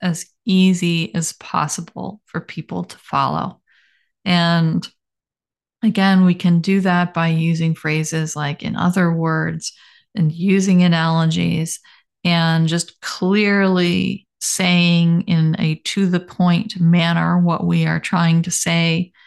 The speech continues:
And we can do that also by some of the other tips that I've mentioned so far, by having a clear framework and by having a clear thesis or key point that we're trying to make.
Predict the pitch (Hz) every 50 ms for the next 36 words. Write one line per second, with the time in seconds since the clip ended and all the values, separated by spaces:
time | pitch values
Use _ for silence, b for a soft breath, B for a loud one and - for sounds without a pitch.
0 | b b b b b b _ - 185 180 180 196 190 190 - 196 180 175 170 180
1 | 190 190 185 180 175 175 180 180 - 160 165 175 175 175 - 170 170 170 170 170
2 | 165 160 - - 170 170 170 160 - 170 160 165 165 165 165 165 - - 170 -
3 | - - - - 165 160 156 156 160 160 160 160 165 165 - - 160 160 - -
4 | 160 156 151 - - - 160 165 165 160 165 170 175 170 160 156 - - - 165
5 | 170 170 180 175 175 170 175 - - - 175 175 170 165 - - - 165 165 170
6 | 165 165 165 160 160 - - B B B B B B B - 175 165 160 165 165
7 | 160 160 - - 180 175 175 175 170 180 175 175 170 170 - - 175 - - -
8 | - - 175 180 175 170 170 170 170 170 170 165 b b b b b _ _ _
9 | _ _ - - 185 180 175 - - 170 165 175 165 - - - - - 175 170
10 | 165 165 160 160 160 160 160 165 180 - _ _ _ _ _ _ _ _ - -
11 | - 208 190 185 185 - - - - 175 170 170 170 - - - - - - -
12 | - - 156 165 - - 175 160 160 165 160 160 160 156 151 156 160 160 165 196
13 | - - -